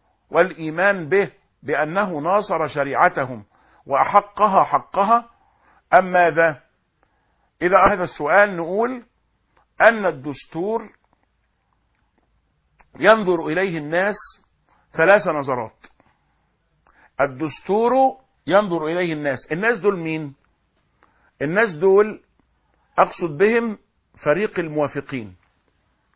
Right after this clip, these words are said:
لا أقصد بهم أولئك اللي هم، اللي هم يعني ممكن يعملوا الإله من عجوة ولما يجوع ياكلوه، لا،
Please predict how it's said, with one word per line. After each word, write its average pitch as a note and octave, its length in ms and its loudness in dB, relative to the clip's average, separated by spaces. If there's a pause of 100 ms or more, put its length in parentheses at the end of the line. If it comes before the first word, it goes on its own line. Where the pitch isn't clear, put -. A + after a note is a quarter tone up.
(520)
لا F3 240 6
أقصد E3+ 320 0
بهم G#3+ 320 -2
أولئك F3+ 460 0
اللي D#3 160 -4
هم، G3 380 0 (580)
اللي D3+ 160 -4
هم F3 440 0 (280)
يعني D#3 400 -2
ممكن E3 480 -6 (360)
يعملوا E3 380 -4
الإله F3 240 0
من D3+ 160 -6
عجوة F#3 560 2
ولما E3 420 -2
يجوع D#3 300 -4
ياكلوه، C#3 380 -6
لا، C3+ 220 0